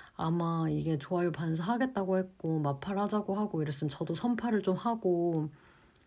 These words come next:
좋아요도 먼저 누르고 막 그래야 되는데 좋아요 반사도 제대로 하고 근데 제가 안 해서 그런가 봐요. 근데 이런 걸 생각하면 진짜 에스엔에스 하시는 분들은 진짜 대단한 것 같아요.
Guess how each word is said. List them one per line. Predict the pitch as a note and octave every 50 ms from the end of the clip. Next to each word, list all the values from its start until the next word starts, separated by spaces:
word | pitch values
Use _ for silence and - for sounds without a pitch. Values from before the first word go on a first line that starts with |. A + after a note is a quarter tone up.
| - _ -
좋아요도 | - - F#3+ F#3 F#3+ F#3+ F#3+ F3 F3
먼저 | D3 D3+ D#3 D#3+ E3+ E3+ D3+
누르고 | D#3+ D#3+ E3+ F3+ F#3 F3 E3
막 | C#3+ C#3+ C#3 -
그래야 | - F3 F3 F3 E3+ D#3
되는데 | - D3+ D3+ D3 D3 C#3+ C#3+ C#3+ D3 D3+ D3+ D#3 D3+ D3+ D#3 D#3 - _ _ _ _ _ _ _ _ _
좋아요 | - - F#3+ F#3 F#3 E3+
반사도 | - - E3+ D#3+ F3 F#3 E3+ D#3
제대로 | C#3+ - E3+ D3+ E3 D#3+ E3
하고 | D#3+ - A#3 A#3 A3 - E3+ D#3+ D#3 D3+ D3 D3 D3+ D3 - - - - - - - - - - - - - _ _ _ _
근데 | - - G3 F3+ D#3+ D3+
제가 | - - E3 D3+ D3+ C#3+ C#3+ D3+
안 | F3 G3+
해서 | A3 A3+ A3 F#3+
그런가 | D#3 D#3+ D3+ D3+ D3 D3 C#3+ C#3+ C#3
봐요. | - D3+ D3 D3 D3+ D3+ - _ _ _ _ _ _ _ _ _ _ _ _ _ _ _ _ _ _ _ _ _ _ _ _ _ _ _ _ _ _ _ _ _ _ _ _ _ _ - - - _ _ _ -
근데 | F#3+ F#3 E3+
이런 | E3+ E3+ F3+ G#3 A3+ A3+
걸 | G#3+ G3
생각하면 | F#3+ G#3 A#3 A#3 B3 A3+ - - F#3 F#3 F#3 F#3 F#3 F3 D#3+ D#3+
진짜 | D#3 - - F#3 F3+ - E3 D#3+
에스엔에스 | D#3+ - - A3+ A3+ A3+ A3 A3 G#3+
하시는 | G#3+ A3+ A#3+ B3+ C4 B3 G#3
분들은 | F3 F3 E3+ E3+ E3 D#3+ D3+
진짜 | - - F#3 F#3 F3 E3
대단한 | E3 - F3 F3 F#3+ G#3+ A3 G#3+ G3 F3+
것 | E3 D3+
같아요. | D3 D3+ C#3+ - - D#3 D3+ D3 D3+